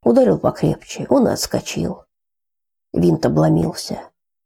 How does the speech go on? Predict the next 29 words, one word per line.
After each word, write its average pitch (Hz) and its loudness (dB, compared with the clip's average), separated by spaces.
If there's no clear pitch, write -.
Мать - 0
у 165 0
нас 165 0
строгая 202 0
была, - -2
чуть - 0
что, - -2
ремень 185 4
в 123 -4
руки. 147 -2
И - 2
отец 277 2
не - 0
похвалит. - -4
Что - -2
делать? - -4
Дядя 147 2
Володя 180 2
хитровато - -2
прищурился 170 -2
на 139 0
Димку. - -4
Как 269 2
бы 170 2
стал - 0
обломок 156 4
винта 180 2
доставать? - -4
Щипцами. - 0